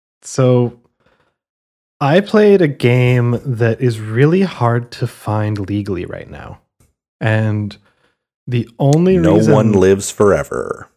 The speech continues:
Speaker 1: I wish that would have been good, but the only reason I did is because I was able to track down my old C D copy and get my C D key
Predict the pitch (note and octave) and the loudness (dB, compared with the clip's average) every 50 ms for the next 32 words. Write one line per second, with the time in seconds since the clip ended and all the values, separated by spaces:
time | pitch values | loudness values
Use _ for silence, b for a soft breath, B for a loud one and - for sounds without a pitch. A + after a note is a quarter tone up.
0 | _ _ - A2+ A2 G#2 G#2 G2 F#2+ G2 G2+ G#2 G2 F#2+ F2+ - - - G#2+ A2 | _ _ -8 -6 -4 -4 -4 -6 -6 -6 -6 -6 -6 -8 -10 -10 -8 -6 -6 -6
1 | A2+ A#2 A2+ A2 G#2+ A2 G#2 G#2 G#2+ G#2+ G#2 G2+ A2+ A2 - - C3+ B2+ B2+ B2+ | -4 -4 -6 -6 -6 -6 -8 -6 -6 -8 -6 -8 -8 -10 -8 -6 -6 -4 -2 0
2 | C#3 D3 D3+ D3+ D3 D3 C#3 C3+ B2+ A#2+ A2 C#3 C#3+ C3+ A2 A2 G#2 - A2+ G#2+ | 0 0 2 2 2 0 0 0 -2 -2 0 0 0 0 -2 -4 -6 -6 -8 -6
3 | A2+ A2+ G#2+ - G#2+ A#2 A2+ G#2 G2 A#2+ B2 B2 B2+ B2 A#2+ - - A#2+ A2+ A2+ | -4 -4 -4 -4 -4 -4 -4 -4 -4 -4 -4 -4 -4 -6 -8 -8 -6 -8 -8 -8
4 | - - A2+ A2 A2+ A2+ A2+ A2 G2+ F#2+ - - A2+ A2+ A#2 A#2+ A#2+ A#2 - - | -8 -8 -6 -6 -4 -4 -4 -6 -6 -8 -10 -8 -8 -6 -6 -6 -8 -10 -12 -10
5 | - A2+ A2+ A#2 A2+ A#2 - - - - - - - F#2+ F#2+ - - _ - G#2 | -10 -8 -6 -6 -6 -8 -8 -12 -14 -14 -14 -14 -14 -14 -14 -16 -16 _ -12 -10
6 | G2+ G#2 G2+ G#2+ - - G2+ G2 - - A#2 A2+ A2+ A2 G#2+ - - - F2+ F2+ | -8 -8 -8 -10 -10 -12 -12 -12 -12 -10 -8 -6 -6 -8 -8 -10 -16 -16 -16 -16
7 | - | -18